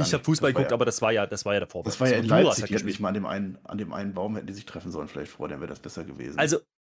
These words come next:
Speaker 1: wenn die Quote diese Woche schlecht war, Honduras gegen Argentinien haben gespielt, äh, zeitgleich. Das,
Speaker 2: Waren
Speaker 1: da
Speaker 2: auch.
Speaker 1: muss ich sagen, wenn das, also da kann man schon mal,
Speaker 2: Ja.
Speaker 1: äh, kann man schon mal
Speaker 2: Aber
Speaker 1: sagen,
Speaker 2: das war
Speaker 1: dass
Speaker 2: ja,
Speaker 1: die
Speaker 2: das war ja
Speaker 1: Nein.
Speaker 2: gegen, das war ja gegen,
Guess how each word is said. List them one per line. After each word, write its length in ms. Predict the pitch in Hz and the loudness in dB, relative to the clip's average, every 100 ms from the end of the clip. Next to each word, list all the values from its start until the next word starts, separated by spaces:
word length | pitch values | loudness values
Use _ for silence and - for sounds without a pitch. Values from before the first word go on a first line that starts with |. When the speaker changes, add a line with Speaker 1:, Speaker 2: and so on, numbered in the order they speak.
| _ 135 | _ 0
Speaker 1:
wenn 160 | 170 | 2
die 80 | 226 | 2
Quote 320 | - 147 165 | 4 4 4
diese 180 | 131 131 | 2 0
Woche 160 | 117 101 | 0 0
schlecht 200 | 101 - | -4 -4
war, 100 | 82 | -4
Honduras 640 | 104 131 175 175 175 - | -2 0 2 2 2 -2
gegen 160 | 123 117 | -2 -2
Argentinien 500 | 120 - 117 92 - _ _ - | -2 -4 -6 -8 -10 _ _ -14
haben 100 | 101 | -12
gespielt, 360 | 98 98 92 _ | -10 -10 -10 _
äh, 220 | 110 104 95 | -4 -4 -2
zeitgleich. 520 | 117 110 - - - | -2 -2 -4 -8 -6
Das, 160 | - 98 | -4 0
Speaker 2:
Waren 100 | 104 | 2
Speaker 1:
da 80 | 113 | 2
Speaker 2:
auch. 40 | |
Speaker 1:
muss 140 | 135 131 | 2 0
ich 80 | 123 | 0
sagen, 320 | 120 123 98 | 2 0 -4
wenn 100 | 110 | -2
das, 220 | 135 - | 0 0
also 180 | 117 104 | -2 -2
da 220 | 117 127 | 0 0
kann 180 | 135 135 | 0 -4
man 100 | 131 | -2
schon 140 | 127 | -2
mal, 180 | 117 113 | 0 0
Speaker 2:
Ja. 260 | 110 113 107 | 2 0 -2
Speaker 1:
äh, 80 | 104 _ _ _ _ _ _ - | -6 _ _ _ _ _ _ -6
kann 60 | |
man 60 | 117 | -2
schon 80 | 117 | 4
mal 80 | 113 | 4
Speaker 2:
Aber 220 | 95 113 | 6 4
Speaker 1:
sagen, 80 | 110 | 4
Speaker 2:
das 0 | |
war 100 | 107 | 4
Speaker 1:
dass 0 | |
Speaker 2:
ja, 0 | |
Speaker 1:
die 0 | |
Speaker 2:
das 160 | 98 101 | 2 2
war 80 | 110 | 2
ja 20 | |
Speaker 1:
Nein. 60 | |
Speaker 2:
gegen, 140 | 107 101 | 2 0
das 160 | 98 95 | -4 -4
war 60 | |
ja 40 | 90 | -4
gegen, 260 | 92 80 | -4 -8